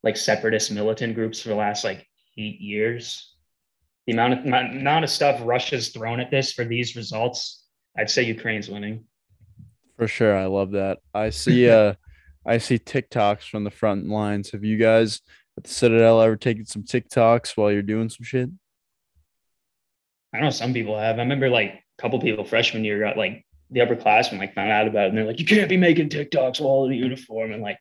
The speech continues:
Speaker 1: flipping out at shit. I deleted it a while ago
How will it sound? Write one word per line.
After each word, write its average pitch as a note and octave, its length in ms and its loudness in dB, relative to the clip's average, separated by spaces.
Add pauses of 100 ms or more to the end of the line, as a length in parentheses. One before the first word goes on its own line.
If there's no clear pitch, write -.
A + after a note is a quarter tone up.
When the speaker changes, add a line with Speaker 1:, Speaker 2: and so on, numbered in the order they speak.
Speaker 1:
flipping G2+ 340 -4
out G2+ 100 -10
at F#2+ 120 -12
shit. F#2+ 300 -10
I C3+ 120 8
deleted A#2+ 440 4
it C3 280 4
a G#2+ 80 -8
while A2 260 4
ago A#2+ 300 2